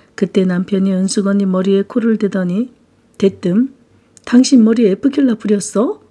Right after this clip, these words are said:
라고 말하며 인상을 썼고 은숙 언니는 "무슨 에프킬라를 머리에 뿌려?"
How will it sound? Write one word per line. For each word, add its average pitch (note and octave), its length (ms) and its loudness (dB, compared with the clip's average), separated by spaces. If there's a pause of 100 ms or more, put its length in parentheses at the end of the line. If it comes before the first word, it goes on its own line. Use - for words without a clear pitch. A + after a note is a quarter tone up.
(240)
라고 F#3 260 -2
말하며 F3 460 -2
인상을 F3+ 480 -2
썼고 F3+ 540 -4 (440)
은숙 F#3+ 280 -2
언니는 F#3 520 -2 (600)
"무슨 A#3 340 0
에프킬라를 E4 640 0
머리에 G#3+ 380 2
뿌려?" G#3+ 600 -4